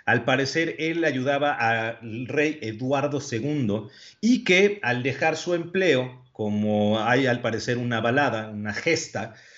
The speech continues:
de Robin Hood, y que al parecer cuando deja este empleo con el rey Eduardo segundo, regresa, al parecer, de cuenta este archivero historiador Joseph Hunter al bosque,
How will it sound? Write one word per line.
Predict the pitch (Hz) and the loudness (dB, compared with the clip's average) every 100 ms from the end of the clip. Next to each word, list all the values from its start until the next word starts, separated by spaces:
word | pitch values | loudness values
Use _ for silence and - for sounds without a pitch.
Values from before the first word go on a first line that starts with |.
| - | -14
de | 95 | -6
Robin | 107 113 127 135 | -2 0 -2 -2
Hood, | 165 170 165 - _ | -4 -4 -6 -18 _
y | 180 190 202 202 | 0 2 0 2
que | 160 170 | 2 4
al | 135 131 131 | 2 0 0
parecer | - 120 143 160 | -2 -2 -2 -4
cuando | 117 113 | -4 -2
deja | 156 147 - | -2 0 -2
este | - | -2
empleo | 147 - 156 143 110 - | -6 -2 0 2 0 0
con | 139 143 120 - | 2 2 0 -8
el | 107 104 | -10 -6
rey | 120 131 | -2 0
Eduardo | 113 113 123 117 | -2 -2 -2 -2
segundo, | 117 139 151 143 143 147 - - | -2 -2 -2 2 4 2 0 -10
regresa, | - 107 107 104 147 131 113 107 | -4 0 2 4 2 2 0 -2
al | 104 101 | -2 -4
parecer, | 107 104 120 120 | -4 -4 -4 -4
de | 123 | -4
cuenta | 120 123 107 | 0 0 2
este | 113 110 113 | 2 2 2
archivero | 107 - 123 123 | 2 0 2 2
historiador | 120 - 123 127 120 | 2 2 2 4 2
Joseph | 110 113 120 | 0 -4 -4
Hunter | 131 123 147 | -2 4 4
al | 156 | 4
bosque, | 170 170 - 170 | 4 2 2 -2